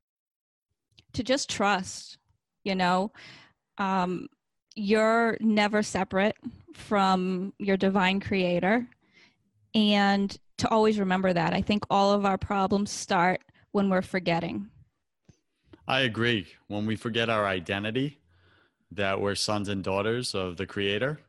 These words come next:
Speaker 2: that's when everything gets all yucky. Yeah,
Speaker 1: Mm-hmm.
Speaker 2: for sure. Awesome. And what's the best way for B C Nation to get in touch with you if they so choose?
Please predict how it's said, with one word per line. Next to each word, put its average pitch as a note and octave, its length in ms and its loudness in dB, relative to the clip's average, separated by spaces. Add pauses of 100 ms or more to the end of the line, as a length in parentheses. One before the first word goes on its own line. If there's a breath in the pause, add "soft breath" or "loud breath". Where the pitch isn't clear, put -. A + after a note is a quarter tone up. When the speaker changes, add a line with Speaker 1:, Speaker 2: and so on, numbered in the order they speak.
(520 soft breath)
Speaker 2:
that's G2+ 200 -6
when A2 140 -4
everything G#2 400 -4
gets G#2 300 -4
all G#2+ 320 -2
yucky. G#2 480 -4 (800)
Yeah, A#2 220 -4
Speaker 1:
Mm-hmm. G#2 80 -8
Speaker 2:
for - 60 -14
sure. A2+ 340 -4 (640 loud breath)
Awesome. D#3 760 2 (400 loud breath)
And C#3 380 2
what's D3 180 0
the C#3+ 60 -4
best C#3+ 240 2
way C#3 120 4
for C3 240 0
B B2 140 -2
C B2+ 180 -2
Nation B2 320 0
to A#2 60 0
get A#2 160 0
in A2+ 80 -2
touch B2+ 220 -2
with C3+ 160 -2
you C3+ 100 4
if B2+ 100 -2
they A#2+ 140 0
so B2 200 0
choose? G3+ 420 -4